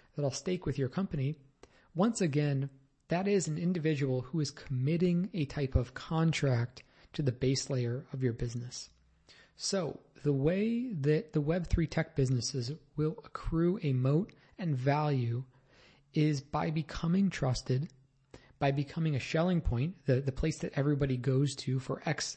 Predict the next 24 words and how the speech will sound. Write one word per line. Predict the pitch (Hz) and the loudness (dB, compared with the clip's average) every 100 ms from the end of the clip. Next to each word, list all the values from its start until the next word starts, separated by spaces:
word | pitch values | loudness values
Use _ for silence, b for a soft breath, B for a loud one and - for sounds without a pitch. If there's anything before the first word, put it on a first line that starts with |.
| - | -4
type | - 147 - | -2 0 -2
of | 127 117 | -4 -4
service. | - 160 135 131 - - b b b b _ b b | -2 -2 0 -4 -6 -16 b b b b _ b b
You're | 135 | -2
a | 123 | 0
trusted | - 175 - 151 | 2 2 2 0
service. | 170 151 151 - | 2 2 0 -2
You're | 123 | -2
the | 113 | -2
place | 139 131 | 0 0
that | 139 | 0
everyone | 123 117 120 | 2 2 4
knows | 160 196 175 | 6 6 4
is | 180 | 2
a | 151 | 2
trusted | - 151 - 131 | 2 0 0 -2
service. | 147 131 127 - B B _ | 0 0 -2 -4 B B _
You're | 143 - | -4 4
open. | 151 170 175 170 | 6 8 6 6
You're | 156 135 | 4 2
transparent. | - 117 - - 170 170 - B B B B _ - _ _ _ _ _ - | 2 0 -2 -2 2 0 -2 B B B B _ -20 _ _ _ _ _ -2
The | 156 | 0
more | 147 156 247 | 0 -2 -4
people | - 214 - 180 165 | -4 -6 -4 -4 -6